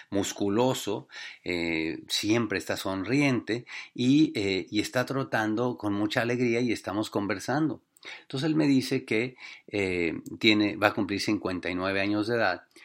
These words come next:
y entonces en una yo, eh, en la conversación yo le dije, "Pues la verdad que lo que me viene a la mente", le dije, es que somos bendecidos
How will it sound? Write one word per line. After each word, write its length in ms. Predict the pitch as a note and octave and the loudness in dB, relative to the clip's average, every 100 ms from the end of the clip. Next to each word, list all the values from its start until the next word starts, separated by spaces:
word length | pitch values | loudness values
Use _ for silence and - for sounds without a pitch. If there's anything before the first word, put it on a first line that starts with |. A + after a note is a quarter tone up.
| - - - | -20 -16 -4
y 140 | A#2+ | 0
entonces 480 | A#2+ C#3 C#3 D3 C#3+ | 0 0 0 0 2
en 140 | C3 | 4
una 260 | C3 B2+ B2 | 4 4 4
yo, 340 | A2+ A2 G#2+ - | 2 2 0 -2
eh, 180 | G#2+ - E2+ | -2 -4 -6
en 200 | G2+ G2 | -4 0
la 140 | F2+ | 0
conversación 600 | - G2+ G2 G#2+ - G#2 G2+ | 0 -2 0 -2 -4 -2 0
yo 80 | |
le 120 | G#2 G#2+ | 0 0
dije, 380 | A#2 F2 F2+ - - - - - | 0 -2 -6 -14 -20 -18 -18 -6
"Pues 140 | G#2+ | -4
la 100 | G#2 | -2
verdad 240 | G#2+ A#2+ C3 | -2 -2 -2
que 220 | B2 G#2+ | -4 -4
lo 220 | A2+ F#2 - | -4 -4 -2
que 80 | |
me 100 | F#2+ | -2
viene 240 | F#2+ B2 C#3 | 0 2 2
a 40 | |
la 140 | C3 G#2 | 2 2
mente", 480 | A2+ A#2+ G#2+ G#2+ | 2 2 0 -2
le 120 | G#2 G2 | -2 -2
dije, 260 | F#2+ G2 | -2 -4
es 140 | F2 - | -6 -6
que 100 | - | -6
somos 500 | - G2 G2+ G2 F2+ | -2 -2 -2 -2 -2
bendecidos 1080 | F2+ F2+ E2+ D#2+ - C3+ A2 G2+ A2 - | -2 -2 -4 -4 0 0 0 -2 -6 -14